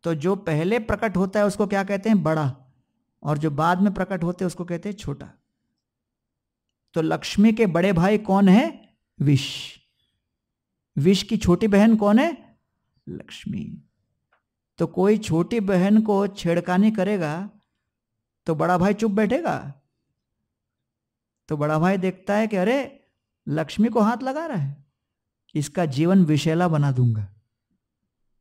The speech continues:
और इसलिए भगवान नारायण को छोड़कर अगर कोई व्यक्ति स्वतंत्र रूप से भोग करने के लिए धन का संचय करेगा, उसके पास धन संचय करने का संतोष होगा, लेकिन जीवन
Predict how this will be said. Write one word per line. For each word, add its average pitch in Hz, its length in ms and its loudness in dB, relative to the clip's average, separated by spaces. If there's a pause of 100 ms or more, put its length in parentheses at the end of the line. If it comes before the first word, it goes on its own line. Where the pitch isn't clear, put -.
(560)
और 147 160 -2
इसलिए 180 500 -2
भगवान 151 600 -2
नारायण 156 460 -2
को 185 120 -4
छोड़कर 175 600 -4
अगर 165 200 -4
कोई 165 220 -2
व्यक्ति 147 720 -4 (360)
स्वतंत्र 185 580 0
रूप 175 240 -2
से - 180 -4
भोग 160 540 0
करने 160 320 -2
के 165 180 -6
लिए 170 200 -2
धन 143 260 0
का 170 140 -4
संचय 156 400 -4
करेगा, 151 580 -6 (1160)
उसके 160 340 0
पास 202 340 0
धन 175 460 2
संचय 208 500 4
करने 214 360 2
का 214 120 -2
संतोष 185 640 0
होगा, 190 280 0
लेकिन 180 380 0
जीवन 180 720 4